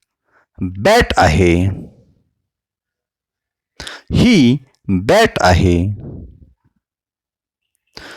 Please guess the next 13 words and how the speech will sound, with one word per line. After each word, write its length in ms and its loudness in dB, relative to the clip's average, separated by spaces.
ही 560 2
माझी 760 2
बॅट 580 0
आहे. 440 2
आणि 140 2
शेवटचं 480 2
वाक्य 260 0
होईल, 380 4
ही 220 2
माझी 680 2
बॅट 540 2
नवीन 580 2
आहे. 380 -2